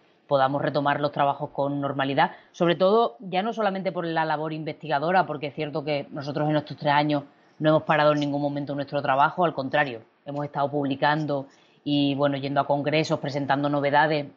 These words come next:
Es decir, nos ha permitido tener el estudio del edificio prácticamente al día, entonces por esa parte, bueno, pues no hay mal que por bien no venga.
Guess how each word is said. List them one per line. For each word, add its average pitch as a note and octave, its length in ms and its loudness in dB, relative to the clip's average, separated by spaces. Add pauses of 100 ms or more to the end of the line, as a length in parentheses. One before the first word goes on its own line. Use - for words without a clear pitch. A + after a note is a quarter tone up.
Es C#3+ 120 -10
decir, C#3+ 240 -6
nos C#3+ 140 0
ha D3 60 4
permitido E3+ 600 2 (400)
tener D#3+ 520 2
el E3+ 120 -4
estudio E3+ 340 0
del E3 140 2
edificio E3 360 0
prácticamente D#3 640 0
al C#3+ 140 -2
día, F#3 240 4
entonces D3+ 320 -4
por C#3+ 140 -2
esa C#3 180 -2
parte, D3 240 -2
bueno, C#3+ 240 -4
pues B2 320 -12
no D3+ 80 -4
hay C#3 80 -2
mal C#3 200 2
que D3 120 -2
por C#3 160 -4
bien C#3+ 180 -4
no C#3 80 -4
venga. D#3+ 380 -2